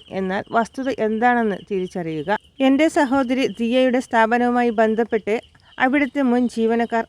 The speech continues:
അറുപത് ലക്ഷം രൂപയാണ് തട്ടിയത്. അതിനെക്കുറിച്ച് ഞങ്ങൾക്ക് പറയാനുള്ള സത്യസന്ധമായ കാര്യങ്ങൾ നിങ്ങൾ അറിയണം." ഒരു ന്യൂസ് ചാനലിൻ്റെ ലിങ്ക് പങ്കുവച്ചാണ് ഷഹാനയുടെ പോസ്റ്റ്. ഇതിനിടെ മുൻ ജീവനക്കാരുമായി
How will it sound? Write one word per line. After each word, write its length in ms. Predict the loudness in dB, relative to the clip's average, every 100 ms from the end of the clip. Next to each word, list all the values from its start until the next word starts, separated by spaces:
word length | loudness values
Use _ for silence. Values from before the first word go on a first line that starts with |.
| 0
അറുപത് 360 | 0 0 -2 -2
ലക്ഷം 260 | -2 -2 0
രൂപയാണ് 460 | 0 0 0 -2 -6
തട്ടിയത്. 500 | -10 -8 -6 -4 -4 -6 _ _ _ _ _ _ _ _ _ _
അതിനെക്കുറിച്ച് 680 | 0 2 2 2 0 -2 0 0
ഞങ്ങൾക്ക് 360 | 2 2 0 -2 -2
പറയാനുള്ള 500 | 0 2 2 2 0
സത്യസന്ധമായ 840 | -2 -6 -6 -8 -6 -2 0 0 -2
കാര്യങ്ങൾ 480 | -4 -2 -2 -2 -4 -4
നിങ്ങൾ 320 | -4 -2 -2 -4
അറിയണം." 440 | -8 -8 -6 -8 -10 _ _ 0
ഒരു 160 | 4 4
ന്യൂസ് 320 | 4 -2 -4 -6
ചാനലിൻ്റെ 600 | -2 -2 0 0 -2 -2
ലിങ്ക് 340 | -2 -2 -2 -2
പങ്കുവച്ചാണ് 640 | -2 -2 0 -2 -2 -2 -2
ഷഹാനയുടെ 760 | -4 -4 -4 -4 -2 -2 -2 -4
പോസ്റ്റ്. 500 | -6 -8 -8 -10 -14 _ _ _ _ -2
ഇതിനിടെ 500 | 0 2 2 2 0
മുൻ 200 | 2 0 0
ജീവനക്കാരുമായി 960 | -2 0 0 0 0 0 0 0 -2